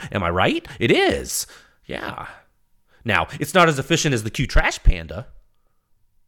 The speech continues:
on the Mark eighteen, which is another overboard silencer. That thing's overboard, and it sure is quieter than the Razor on the Mark eighteen by about a half a suppression category. You know, you know, that's interesting. It's interesting that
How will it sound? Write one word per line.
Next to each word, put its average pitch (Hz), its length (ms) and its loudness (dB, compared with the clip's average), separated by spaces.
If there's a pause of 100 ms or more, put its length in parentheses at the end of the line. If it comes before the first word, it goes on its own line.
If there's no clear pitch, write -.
on 117 100 2
the 101 80 -2
Mark 92 220 -4
eighteen, 85 420 -4
which 107 160 -4
is 82 80 -6
another 92 380 -2
overboard 90 460 -2
silencer. 90 360 -10
That - 160 -2
thing's 175 180 -4
overboard, 95 580 -4 (520)
and 98 140 -8
it - 160 -16
sure 131 260 2
is 135 100 2
quieter 165 420 4
than 165 100 2
the 143 80 2
Razor 208 340 0
on 107 80 2
the 104 60 -2
Mark 92 240 -4
eighteen 85 480 -6 (1080)
by 110 180 2
about 139 240 6
a 220 60 0
half 233 200 2
a 302 40 -4
suppression 359 480 -2
category. - 420 -6 (180)
You 190 60 0
know, 226 100 4
you 240 100 0
know, 269 100 4
that's 294 180 4
interesting. 226 360 -6
It's - 100 -8
interesting 165 500 -4
that - 260 -4